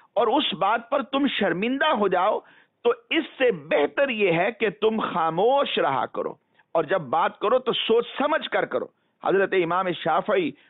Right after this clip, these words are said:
رحمۃ اللہ تعالی علیہ آپ فرمایا کرتے تھے کہ لوگوں، بات کرنے سے پہلے سوچ لیا کرو، کیا تمہیں اس کا فائدہ ہے؟ تمہاری اس بات کا کوئی نہ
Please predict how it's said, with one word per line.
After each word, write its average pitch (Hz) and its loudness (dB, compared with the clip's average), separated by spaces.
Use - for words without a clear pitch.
رحمۃ 156 -2
اللہ 180 2
تعالی 170 2
علیہ 156 2
آپ 156 0
فرمایا 175 0
کرتے 151 -2
تھے 185 2
کہ 143 2
لوگوں، 185 2
بات 185 -2
کرنے 214 0
سے 214 0
پہلے 220 0
سوچ 254 -2
لیا 147 0
کرو، - -8
کیا 220 2
تمہیں 269 -2
اس 277 -2
کا 247 -2
فائدہ 190 0
ہے؟ 190 2
تمہاری 240 0
اس 277 -4
بات 185 -2
کا 196 0
کوئی 247 0
نہ 262 -2